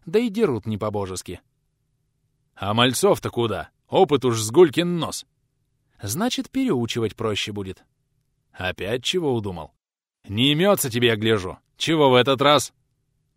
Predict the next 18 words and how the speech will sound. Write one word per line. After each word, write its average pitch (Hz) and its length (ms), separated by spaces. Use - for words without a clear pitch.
"Как - 200
слажу, 170 400
так - 240
и 180 40
расскажу". 87 480
"Ну, 165 220
Никола, 170 440
я 156 300
от 147 100
того?" 220 300
Осторожно 147 640
привлек 143 380
к - 40
себе 151 260
внимание 110 460
Тит. - 280
"Когда 185 380
подойти-то?" 175 580